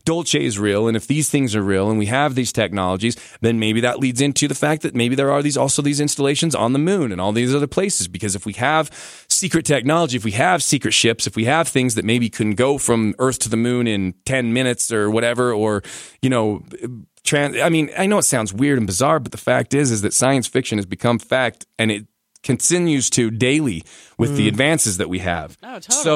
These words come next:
Speaker 3: totally.
Speaker 1: you know, and, and, and you may, you've, you've made this comment before and you make it, uh, from time to time, but you're like, you know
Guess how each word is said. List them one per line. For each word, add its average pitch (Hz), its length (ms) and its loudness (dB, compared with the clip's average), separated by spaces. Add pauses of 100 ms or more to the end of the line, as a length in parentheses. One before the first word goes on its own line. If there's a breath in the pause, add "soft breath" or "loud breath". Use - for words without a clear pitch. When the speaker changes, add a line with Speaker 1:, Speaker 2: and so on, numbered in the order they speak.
(160)
Speaker 3:
totally. 180 200 -10
Speaker 1:
you 147 140 0
know, 135 260 2 (800 soft breath)
and, 160 220 0
and, 156 240 2
and 160 160 2
you 180 120 0
may, 185 160 2
you've, 147 380 -2
you've 143 200 0
made 127 220 2
this 113 120 2
comment 110 380 2
before 98 300 0
and 95 100 2
you 98 80 0
make 98 200 -2
it, 90 140 -4 (240)
uh, 95 220 0
from 101 180 -6
time 101 240 0
to 90 60 -4
time, 120 320 2
but 90 100 -4
you're 98 140 -2
like, 95 260 -2 (340 soft breath)
you 110 120 2
know 107 240 0